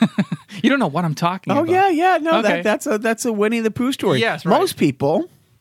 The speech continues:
Speaker 2: don't realize that that's a Canadian story.
Speaker 1: Hmm.
Speaker 2: Much like Deadpool,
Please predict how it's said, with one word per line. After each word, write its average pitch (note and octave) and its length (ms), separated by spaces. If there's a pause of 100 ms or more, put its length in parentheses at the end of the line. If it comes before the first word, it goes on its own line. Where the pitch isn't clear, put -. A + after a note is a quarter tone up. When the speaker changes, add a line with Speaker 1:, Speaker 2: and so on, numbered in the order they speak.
(320)
Speaker 2:
don't G#2 260
realize C#3 520
that G3 140
that's G3+ 240
a A#3 40
Canadian C4 560
story. A#2+ 420 (300)
Speaker 1:
Hmm. G3 120 (180)
Speaker 2:
Much F4 180
like D4+ 140
Deadpool, F#3 680